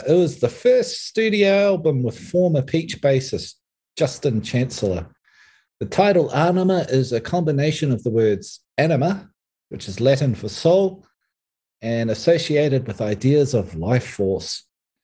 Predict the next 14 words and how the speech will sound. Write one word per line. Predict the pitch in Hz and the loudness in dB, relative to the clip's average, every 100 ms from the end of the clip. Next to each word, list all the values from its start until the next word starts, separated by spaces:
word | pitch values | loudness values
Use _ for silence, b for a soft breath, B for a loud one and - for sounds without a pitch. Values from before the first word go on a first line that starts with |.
| _ _ _ _ | _ _ _ _
Uh, | 117 113 117 117 113 113 113 110 - | -4 0 0 0 0 0 0 -2 0
and | 120 110 151 | 0 0 2
enema, | 196 196 131 98 95 _ | 2 4 2 0 -6 _
the | 113 | -2
medical | 127 170 175 156 147 | 2 2 2 0 0
procedure | 135 - 156 151 139 143 135 | -2 -4 0 0 2 2 0
involving | 113 143 147 135 131 120 | 0 2 2 0 -2 -2
the | 113 | -4
injection | 107 - 143 - 139 127 | -4 -4 -6 -2 0 0
of | 101 110 104 | 0 0 -2
fluids | - 147 143 107 - | 0 4 4 2 -2
into | 135 135 - 123 117 | 0 0 2 0 0
the | 107 | -2
bottom. | 85 117 107 101 78 | 0 0 0 -2 -6